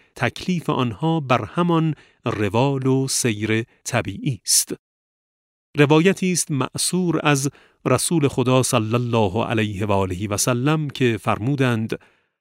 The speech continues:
«افضل الاعمال احمزها.» بهترین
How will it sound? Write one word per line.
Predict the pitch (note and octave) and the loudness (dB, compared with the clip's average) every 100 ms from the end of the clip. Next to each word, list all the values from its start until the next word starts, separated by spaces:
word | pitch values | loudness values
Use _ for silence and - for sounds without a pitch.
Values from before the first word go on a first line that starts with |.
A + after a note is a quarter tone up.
| _ _ _ | _ _ _
«افضل | E3+ D#3+ - C#3 B2 | -2 -2 0 2 4
الاعمال | A#2 - C3+ C3 C3+ C3+ C#3 F3 E3 _ _ _ - | 2 0 -2 0 2 2 4 4 2 _ _ _ -4
احمزها.» | B2 C3 C3+ E3 B2 F2+ F#2+ D2+ _ _ _ _ _ _ | -2 0 0 2 0 -4 -8 -8 _ _ _ _ _ _
بهترین | A#2+ F#2+ - B2 E3 E3 | 2 2 0 0 2 0